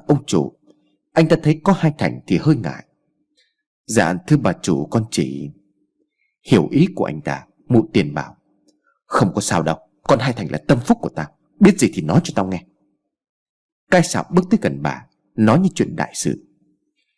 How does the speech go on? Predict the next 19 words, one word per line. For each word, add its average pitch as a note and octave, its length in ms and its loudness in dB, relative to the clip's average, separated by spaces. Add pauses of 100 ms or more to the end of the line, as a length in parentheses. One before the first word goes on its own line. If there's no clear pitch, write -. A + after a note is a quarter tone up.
(480)
"Thiên A#2 300 2
Nga G#2+ 140 2
là D2+ 100 0
con G#2+ 220 -2
đào D2 200 -2
số - 240 2
một B2+ 340 0 (300)
của F2+ 120 4
quán A#2+ 240 -2
ba A#2 120 0
địa G#2+ 300 -4
đàng, D#2 240 -4 (340)
nơi C#3 140 6
mà G2+ 180 -2
ông A2+ 200 -2
chủ - 260 -2
thường - 180 -10
lui F2 120 -2 (120)
tới." A2+ 280 -2